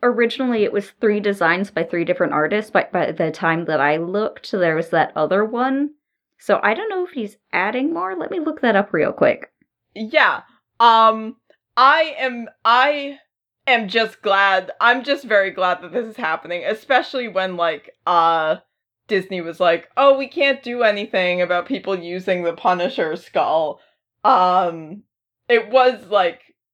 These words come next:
Speaker 2: it was very cool that, uh, Jerry Conway was like, "No, I don't want this symbol associated with this, and it's not what this stands for.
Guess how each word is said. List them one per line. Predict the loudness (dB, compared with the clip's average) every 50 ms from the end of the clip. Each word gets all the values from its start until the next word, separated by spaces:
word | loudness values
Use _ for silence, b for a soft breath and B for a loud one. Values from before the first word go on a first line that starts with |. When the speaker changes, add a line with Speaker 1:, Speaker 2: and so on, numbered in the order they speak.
| _ _ _
Speaker 2:
it | -10 -10 -6 0
was | 0 0 0 0
very | -2 -2 -2 -2 -4 -6
cool | -6 -6 -2 0 0 0 -2 -6 -4
that, | -2 -2 0 0 -2 -4 -6 _ _
uh, | 0 2 2 2 0 0 0 0 -2 -4 -10 -4
Jerry | 2 2 2 2 2 -2
Conway | -6 -6 -4 -2 -2 -2 -4 -6 -8 -8
was | -8 -10 -12 -10 -6
like, | -4 -4 -4 -6 -10 -14 -18 -16
"No, | -6 2 4 6 6 6 6 4 -2 -4 -8 _ _ _ _ _ _ _ _ B B B B B B _ 0
I | 0 0 0 -2 _ _ _ _
don't | 4 4 4 4 0
want | -4 -6 -6 -6
this | -10 -10 -10
symbol | -6 -8 -8 -6 -2 -2 -2
associated | -2 -2 -4 -6 -8 -8 -8 -10 -12 -12 -12 -10 -12 -14 -14 -10
with | -10 -10 -8 _
this, | -8 -8 -8 -10 _ _ _ _
and | -6 -4 -4 -4 -6
it's | -8 -14 -14 -4
not | 2 2 2 2 2
what | -2 -6 -6
this | -8 -8 -8 -6
stands | _ -6 -6 -6 -6 -10 -14
for. | -8 -6 -4 -4 -4 -4 -6 -8 -10